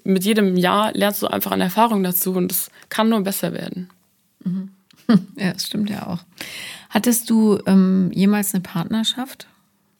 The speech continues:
Speaker 1: Ja, also ich hab, äh, vor drei Monaten mich von meinem Ex-Freund getrennt.
Speaker 2: Mhm.
Speaker 1: Da waren wir fünf Jahre ungefähr zusammen.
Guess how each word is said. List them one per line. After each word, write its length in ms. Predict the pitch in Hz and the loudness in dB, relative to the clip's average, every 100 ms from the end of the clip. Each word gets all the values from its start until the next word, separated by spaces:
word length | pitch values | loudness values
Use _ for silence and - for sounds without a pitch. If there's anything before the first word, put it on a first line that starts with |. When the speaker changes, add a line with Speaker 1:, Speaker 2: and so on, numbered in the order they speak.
| - | -6
Speaker 1:
Ja, 220 | 208 202 - _ _ | -4 -4 -8 _ _
also 220 | 190 185 | 0 2
ich 120 | 185 - _ - | 0 -2 _ -10
hab, 160 | 190 185 - - 185 | -8 -8 -12 -10 -4
äh, 360 | 175 175 170 | -2 0 -4
vor 340 | 175 - 180 175 | -6 -4 -4 -2
drei 240 | - 185 | 0 2
Monaten 540 | 185 214 214 208 180 185 | 4 4 2 0 -2 -2
mich 120 | - | -2
von 160 | 196 190 | -4 -2
meinem 220 | 180 180 | 0 -2
Ex-Freund 400 | 196 - 226 226 | -4 -2 -2 0
getrennt. 460 | 240 - 247 262 - | -4 -2 0 -2 -4
Speaker 2:
Mhm. 280 | - 190 233 - _ | -8 -8 -10 -18 _
Speaker 1:
Da 380 | - 190 185 180 - | -2 0 0 -2 -6
waren 220 | 185 185 | -2 0
wir 80 | 185 | 0
fünf 240 | 196 208 | 0 0
Jahre 240 | - 202 196 | 2 2 2
ungefähr 380 | 202 196 214 208 | -2 -4 -6 -6
zusammen. 520 | 220 208 208 214 220 | -4 -2 0 -2 -6